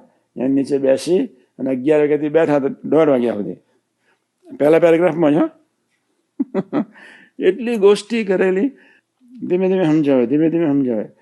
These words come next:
એક મુદ્દો હું કોને દસ મુદ્દા એ કે. આટલું જ બસ, આટલા સુધી અમે અઢી કલાક કાઢેલા. અગિયાર થી દોઢ. આ તો હજુ જોયું જ નહોતું, પછી વાંચ્યું જ નહોતું.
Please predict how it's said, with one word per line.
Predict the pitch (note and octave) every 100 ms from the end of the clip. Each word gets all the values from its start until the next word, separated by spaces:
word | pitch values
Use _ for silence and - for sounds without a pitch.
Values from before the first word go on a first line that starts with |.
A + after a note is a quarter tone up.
| _ _ _
એક | D3 C#3+
મુદ્દો | D3 C#3 D3 D3+
હું |
કોને | C#3+ C#3+
દસ | C3 D3+ C3
મુદ્દા | C#3+ C#3 C#3
એ | A#2+
કે. | F#2+ - - _ _ _ _ _ _ _ _ _ _ _ _
આટલું | B2 D#3 F#3 F#3
જ |
બસ, | D#3+ D3+ C#3+
આટલા | D3+ F3 F#3+
સુધી | D#3+ D3+ F3
અમે | D#3+ E3+ - - _ _
અઢી | C3 D3 -
કલાક | D3 C3 A#2+
કાઢેલા. | - - - - _ _ _ _
અગિયાર | A#2 B2+ C3+ C#3 A#2+
થી | - A#2
દોઢ. | A2 G#2+ G2 - _ _ _ _ - _ _ _ _ _ _ _ _ _ _
આ | -
તો | - D3
હજુ | D3
જોયું | D#3+ F#3 F#3
જ |
નહોતું, | D#3+ C3 -
પછી | A2+ A#2
વાંચ્યું | C#3 D3+ G3
જ | C#3
નહોતું. | A#2+ - D3